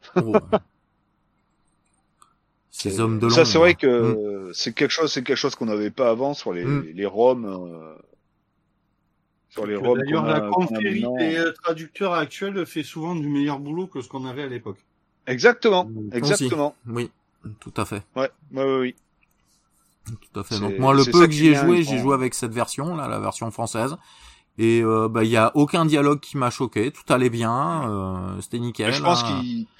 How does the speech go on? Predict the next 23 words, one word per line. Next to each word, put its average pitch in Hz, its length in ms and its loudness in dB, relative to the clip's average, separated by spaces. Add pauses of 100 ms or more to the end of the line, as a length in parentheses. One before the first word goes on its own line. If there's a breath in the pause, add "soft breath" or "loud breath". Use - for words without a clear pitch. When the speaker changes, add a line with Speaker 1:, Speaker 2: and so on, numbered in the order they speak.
(260 soft breath)
Speaker 2:
ils 131 120 -10
traduisent, 151 600 2
euh, 98 1040 -2
ils 107 80 -12
traduisent 127 440 -2
de 120 100 2
la, 101 200 0
directement 120 520 -2
de 120 40 -2
la 110 80 2
version 110 320 -6
japonaise 117 640 -2
et 98 60 -10
pas - 100 -4
Speaker 1:
C'est - 80 4
Speaker 2:
de 117 60 0
la - 0 -
Speaker 1:
possible, 131 320 2
Speaker 2:
version, 107 260 -6
euh, 92 160 -6
Speaker 1:
aussi, 101 220 -2
ouais. 117 80 -2
Speaker 2:
américaine. 95 340 -4